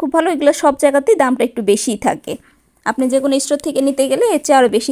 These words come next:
দিয়ে নিতে হবে। তো এরপরে দেখিয়ে দিচ্ছে সুন্দর একটা ঝুড়ি, দেখুন এই মেটালের ঝুড়িটা পেয়ে যাচ্ছেন মাত্র ছয়শো টাকা করে। তবে আবারও বলছি,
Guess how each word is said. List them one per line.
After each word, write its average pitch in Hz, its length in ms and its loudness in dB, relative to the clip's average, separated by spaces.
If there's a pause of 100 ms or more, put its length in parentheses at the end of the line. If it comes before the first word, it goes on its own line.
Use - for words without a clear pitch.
দিয়ে 254 160 0
নিতে 240 200 -2
হবে। 240 180 2 (600)
তো - 80 -4 (200)
এরপরে 302 300 4 (120)
দেখিয়ে 302 240 0
দিচ্ছে 302 180 -2 (100)
সুন্দর 302 300 6
একটা 302 200 0
ঝুড়ি, 277 200 0 (100)
দেখুন 285 220 2 (400)
এই 247 180 0
মেটালের 277 340 2
ঝুড়িটা 294 320 0
পেয়ে 277 180 4
যাচ্ছেন 277 320 0
মাত্র 254 160 0 (120)
ছয়শো 262 360 0
টাকা 285 240 6
করে। 302 160 4 (480)
তবে 294 240 0 (120)
আবারও 294 220 2 (100)
বলছি, 285 220 -2